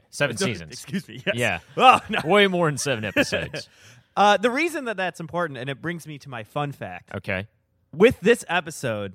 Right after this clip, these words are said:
Speaker 2: Star Trek The Next Generation has been on the air longer than the original series.
Speaker 1: Oh.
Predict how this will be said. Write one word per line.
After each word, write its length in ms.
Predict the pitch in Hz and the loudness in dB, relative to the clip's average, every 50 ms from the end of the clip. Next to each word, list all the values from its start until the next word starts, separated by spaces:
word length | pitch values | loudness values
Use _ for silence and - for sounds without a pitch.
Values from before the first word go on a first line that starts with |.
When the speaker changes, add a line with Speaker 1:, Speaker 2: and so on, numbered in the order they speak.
| _ _ | _ _
Speaker 2:
Star 240 | _ - 160 160 165 | _ -4 -4 -4 -2
Trek 180 | - 196 170 | -4 -8 -10
The 80 | - 156 | -10 -10
Next 220 | 139 139 - - | -10 -10 -12 -10
Generation 680 | - 143 131 120 117 113 107 - - 110 101 98 98 95 - | -12 -10 -8 -8 -8 -8 -8 -10 -12 -14 -14 -14 -16 -16 -12
has 160 | 131 123 113 | -12 -12 -10
been 220 | 107 123 123 117 - | -8 -8 -8 -8 -6
on 200 | - 131 135 139 143 | -4 -4 -4 -4 -4
the 120 | 147 - | -6 -8
air 160 | 131 135 131 120 | -6 -6 -6 -6
longer 600 | 110 123 143 151 156 151 143 127 117 110 110 104 | -8 -2 0 2 2 2 0 -4 -8 -8 -8 -10
than 160 | - 110 107 | -12 -14 -12
the 80 | 107 104 | -12 -12
original 300 | 101 104 95 95 95 95 | -12 -14 -16 -16 -20 -20
series. 380 | - - 92 - - 117 - - | -20 -20 -20 -20 -20 -20 -10 -4
Speaker 1:
Oh. 680 | 98 110 135 165 190 202 196 165 120 101 90 85 - | 0 2 4 4 2 2 0 0 0 -2 -4 -6 -10